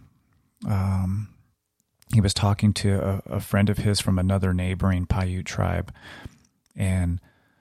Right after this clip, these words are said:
he relayed to him a story about, um, the boarding school system. If you don't know anything about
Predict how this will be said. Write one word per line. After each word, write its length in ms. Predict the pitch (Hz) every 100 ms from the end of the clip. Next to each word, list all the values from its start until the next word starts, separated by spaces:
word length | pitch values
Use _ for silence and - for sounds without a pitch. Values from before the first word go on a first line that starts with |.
| _ _ _ _ _ _ _ _ _ _ _ _
he 520 | - 113 104 95 95
relayed 480 | 95 101 95 110 113
to 80 | 110
him 200 | 95 95
a 60 |
story 460 | 95 - 98 98 92
about, 480 | 92 95 87 90 - - - - - -
um, 640 | - 90 92 92 92 113 - _ _ _ -
the 80 | 98
boarding 300 | 95 117 123
school 240 | - 104
system. 400 | - 107 - 95
If 100 | 87
you 60 | 101
don't 160 | 113
know 140 | 117 104
anything 380 | 104 101 110 101
about 500 | 92 92 90 90